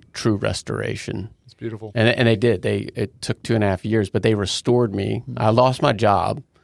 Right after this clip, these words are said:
Speaker 1: but they were committed to the restoration process because they had knew, they knew God would, had called me and gifted me somewhere.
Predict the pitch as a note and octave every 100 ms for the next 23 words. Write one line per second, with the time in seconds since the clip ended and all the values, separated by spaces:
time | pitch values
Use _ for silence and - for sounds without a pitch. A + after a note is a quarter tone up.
0 | _ _ _ G#2+ A#2 A2+ - A2+ A2+ G#2
1 | - G#2 F#2 G2 G2+ - G#2+ G2 - A2
2 | G#2 G#2 G#2 G#2+ G2+ - - A2 G#2+ G2+
3 | G#2 - - G#2+ G#2+ G#2+ A2 A2 G2 G2
4 | F#2+ G#2 - - G2+ - - A2 G#2+ -
5 | A2 A2 G#2 G#2+ G2+ G#2+ A2 - A2 A2
6 | A2+